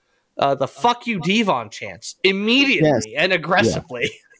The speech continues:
Speaker 2: Yeah. And, uh, that's what I was gonna say is we, we had a discussion, well, it was already a couple months ago, uh, about N X T TakeOver, about aggressive "fuck you" chants, and if we'd
Speaker 1: Ah.
Speaker 2: ever heard one, and we said we weren't sure.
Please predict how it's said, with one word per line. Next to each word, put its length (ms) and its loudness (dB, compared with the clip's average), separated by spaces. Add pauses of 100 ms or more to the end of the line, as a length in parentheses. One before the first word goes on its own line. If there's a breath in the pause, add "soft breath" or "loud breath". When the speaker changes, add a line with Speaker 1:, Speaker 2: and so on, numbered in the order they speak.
(240 loud breath)
Speaker 2:
Yeah. 120 4
And, 160 0
uh, 240 4
that's 280 0
what 80 4
I 40 2
was 120 -2
gonna 200 2
say 260 2
is 160 0
we, 200 4
we 260 2
had 200 0
a 40 -4
discussion, 960 -2
well, 460 2
it 40 -4
was 200 -6
already 240 0
a 40 -12
couple 280 -4
months 320 -8
ago, 260 -8 (600 soft breath)
uh, 420 0
about 340 -2
N 120 -2
X 180 -6
T 160 -2
TakeOver, 560 -2
about 340 0
aggressive 640 -4
"fuck 320 -4
you" 120 -4
chants, 440 -4
and 80 -4
if 160 -12
we'd 100 0
Speaker 1:
Ah. 100 -2
Speaker 2:
ever 200 -8
heard 260 -2
one, 220 0
and 120 -6
we 120 -8
said 340 -2
we 140 -2
weren't 260 -8
sure. 420 0